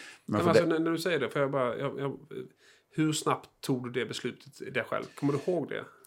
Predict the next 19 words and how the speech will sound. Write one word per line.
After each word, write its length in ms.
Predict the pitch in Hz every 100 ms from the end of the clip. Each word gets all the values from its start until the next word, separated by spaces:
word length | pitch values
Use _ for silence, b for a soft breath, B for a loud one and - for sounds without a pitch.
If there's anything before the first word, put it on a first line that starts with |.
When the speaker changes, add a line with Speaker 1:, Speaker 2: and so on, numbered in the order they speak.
| -
Speaker 2:
Ja, 520 | - - - - -
alltså 200 | - -
jag 160 | 131 127
hade, 220 | 135 127
jag 160 | 123 127
hade 160 | 123
sett 340 | 117 135 113 -
ett 120 | 95
antal 300 | 104 101 101
döda 320 | 104 104 104
kroppar 440 | 104 107 104 - 101
där. 160 | 104
Det, 240 | 107 110 101
det 160 | 107
säger 240 | 104 117 117
att 120 | -
det 80 | 117
är, 340 | 107 107 104
eh, 60 | 104